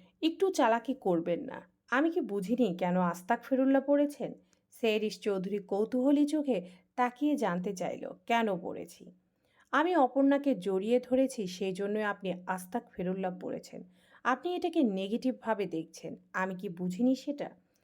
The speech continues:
সেহরিশ চৌধুরী ভুঁড়ি উঁচিয়ে জিজ্ঞেস করল, "আপনি আপনার বান্ধবীকে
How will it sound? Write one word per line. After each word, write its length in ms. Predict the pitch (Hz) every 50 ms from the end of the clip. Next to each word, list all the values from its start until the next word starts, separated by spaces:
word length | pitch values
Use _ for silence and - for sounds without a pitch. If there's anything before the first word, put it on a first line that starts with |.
| _ _ _ _ _ _
সেহরিশ 380 | - 311 330 349 359 403 381
চৌধুরী 440 | - - 311 294 285 285 277 285 247
ভুঁড়ি 380 | 185 175 175 202 202 208 226 240
উঁচিয়ে 340 | 247 240 - 262 254 214 185
জিজ্ঞেস 520 | 180 180 180 180 180 202 208 190 - -
করল, 280 | - - - - - - - _ _ _ _ _ _ _
"আপনি 360 | - 233 262 269 269 - 381 370
আপনার 300 | 359 320 339 320 285 247
বান্ধবীকে 640 | 180 190 185 190 208 190 214 208 226 - 240 220